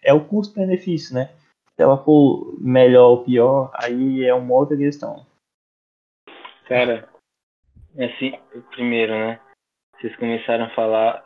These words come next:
Speaker 2: a Luiz começou a falar da, dentro da universidade, por que que os professores não passam conteúdo pra gente,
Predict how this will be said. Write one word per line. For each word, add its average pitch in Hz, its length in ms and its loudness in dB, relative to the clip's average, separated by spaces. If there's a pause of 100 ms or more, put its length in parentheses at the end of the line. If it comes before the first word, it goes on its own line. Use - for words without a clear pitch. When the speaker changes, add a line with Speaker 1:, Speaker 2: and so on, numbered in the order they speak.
(120)
Speaker 2:
a 107 140 -8 (140)
Luiz 113 300 -8
começou 113 320 -14
a - 40 -20
falar 110 840 -4 (640)
da, 220 360 -2
dentro 123 280 -8
da 135 80 -2
universidade, 123 840 -4
por - 100 -20
que 127 140 -6
que 127 80 -14
os - 220 -18
professores 120 680 -6
não 120 260 -4
passam 117 440 -4
conteúdo 113 480 -10
pra 113 220 -6
gente, 110 480 -10